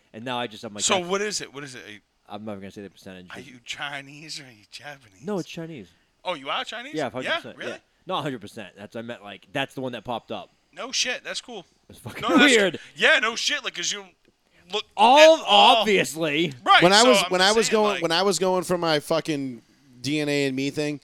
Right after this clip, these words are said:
Speaker 3: I wanted so bad just to be some percent African, like, Ni-, like, I was like, "Please give me two percent Nigerian."
Speaker 1: Zero.
Speaker 3: And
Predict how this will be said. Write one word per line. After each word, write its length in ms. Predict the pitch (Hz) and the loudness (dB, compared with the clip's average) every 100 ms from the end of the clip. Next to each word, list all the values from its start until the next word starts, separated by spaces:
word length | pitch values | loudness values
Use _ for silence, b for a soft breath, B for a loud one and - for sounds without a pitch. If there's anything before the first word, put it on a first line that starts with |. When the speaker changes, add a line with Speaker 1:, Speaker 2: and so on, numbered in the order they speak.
| b b b - | b b b -6
Speaker 3:
I 220 | 156 175 | 2 2
wanted 420 | 170 160 156 143 | 2 0 -2 -2
so 460 | 117 - - 160 160 | -2 0 2 2 2
bad 380 | 143 139 127 117 | 0 0 -2 -2
just 200 | 127 120 | -4 -6
to 80 | 120 | -8
be 120 | 117 | -6
some 440 | - - 131 127 | -4 -2 -2 -4
percent 480 | 131 123 - 127 120 101 | -6 -4 -2 -4 -6 -10
African, 640 | 107 101 120 127 120 120 | -12 -10 -12 -10 -10 -10
like, 220 | 113 104 | -8 -8
Ni-, 240 | 104 110 107 | -8 -14 -10
like, 160 | 117 110 | -8 -4
I 120 | 127 | -2
was 180 | 135 131 | 0 -2
like, 140 | 120 | -6
"Please 320 | - 139 127 | -8 -8 -6
give 140 | - 120 | -8 -10
me 80 | 117 | -10
two 180 | - | -10
percent 360 | 113 113 117 101 | -8 -6 -6 -6
Nigerian." 640 | 95 87 95 85 76 76 - _ _ _ - | -12 -14 -10 -10 -10 -14 -20 _ _ _ -20
Speaker 1:
Zero. 640 | 101 160 170 143 110 92 _ _ | -6 -2 0 0 -2 -8 _ _
Speaker 3:
And 280 | 135 135 131 | -4 -4 -4